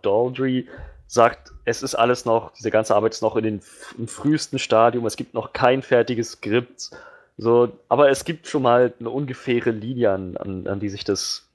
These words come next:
halten soll. Es gibt Ideen und der Film soll auf jeden Fall passieren. Es ist auch, es steht auch noch in Frage, ob Ewan McGregor die Rolle bekommt, also sie zu sagen, sozusagen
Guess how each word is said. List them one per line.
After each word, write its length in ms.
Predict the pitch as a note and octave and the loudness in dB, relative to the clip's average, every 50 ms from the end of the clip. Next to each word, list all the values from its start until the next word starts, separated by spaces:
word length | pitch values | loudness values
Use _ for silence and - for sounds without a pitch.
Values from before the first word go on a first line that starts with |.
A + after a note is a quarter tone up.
| _ - _ _ _ | _ -20 _ _ _
halten 240 | - G2+ G#2+ - B2 | 2 2 2 2 2
soll. 160 | A2+ A2+ A2 | 0 0 0
Es 120 | G#2+ - - | 0 -4 -8
gibt 160 | - - - | -16 -12 -10
Ideen 600 | G#2+ G2 G#2+ A2+ B2 B2+ B2+ B2+ B2+ B2 A#2 - - | -6 0 2 2 4 4 2 0 -2 -6 -8 -10 -6
und 540 | - G#2+ G#2 G#2 G#2+ G#2 G2+ - - _ - | -2 0 0 0 0 -2 -6 -8 -8 _ 0
der 100 | G#2 G#2 | 0 2
Film 180 | - - A#2+ B2+ | 2 2 2 2
soll 140 | A#2 G#2 G#2 | 2 4 2
auf 140 | G#2 - | 2 2
jeden 180 | G#2 G2+ F#2+ G2+ | 2 -2 -2 -2
Fall 160 | - - F2+ | -2 -2 -2
passieren. 440 | - - E2+ - - G2+ B2 B2+ G#2 - - - - - - - - - - - - - - - - _ _ _ _ _ - | -2 -2 -8 -6 -2 0 0 0 0 -4 -14 -20 -20 -20 -20 -20 -20 -18 -18 -18 -18 -18 -18 -20 -20 _ _ _ _ _ 2
Es 160 | C#3+ C#3+ - | 2 4 4
ist 240 | F#3+ F#3+ - - - _ | 2 0 0 -6 -8 _
auch, 280 | - D3 C#3 B2+ A2 - | 2 4 4 2 0 -6
es 100 | - - | -8 -6
steht 240 | - - D#3+ - - | -4 -4 -4 -2 0
auch 240 | - E3 E3+ - - | 2 2 2 2 0
noch 300 | B2+ - - - - - _ _ _ _ - | -2 -2 -2 -4 -10 -14 _ _ _ _ -10
in 140 | B2 B2+ B2 | -8 -8 -6
Frage, 440 | - - A#2+ A#2+ C3 C#3 D3+ C3+ A2 | -2 0 2 2 4 4 2 2 2
ob 200 | B2 B2+ - - | 0 0 -2 -4
Ewan 260 | - C#3 C#3 C#3+ B2 A#2 | -4 0 0 0 2 2
McGregor 540 | A2 A2+ - - A2+ A#2 C3 D#3 D3+ A#2 | 0 0 0 0 0 2 2 4 4 2
die 100 | F#2+ G2+ | 0 0
Rolle 260 | F#2+ F2 F2+ F#2 G2+ F2 | 0 0 0 0 0 -2
bekommt, 640 | G2 - - B2 G#2+ A#2 C#3+ E3+ - - - - _ _ _ _ _ _ _ _ - - - - - _ _ _ _ _ _ _ _ _ _ _ - | -6 -6 -2 -2 -2 -2 -2 -6 -12 -14 -18 -18 _ _ _ _ _ _ _ _ -20 -20 -20 -20 -20 _ _ _ _ _ _ _ _ _ _ _ -2
also 180 | A#2 A2+ A#2+ | -2 0 -2
sie 140 | A#2 G#2+ A#2+ | -2 -8 -8
zu 140 | - - A#2+ | -8 -6 0
sagen, 320 | G#2+ A#2+ G#2+ G#2+ G#2 G#2 | 2 4 4 4 4 0
sozusagen 640 | - A2 G#2 - - F#2 A2 G#2 G2+ G2+ G2+ G2+ F2+ | -6 -14 -14 -8 -2 0 0 2 0 0 -4 -10 -10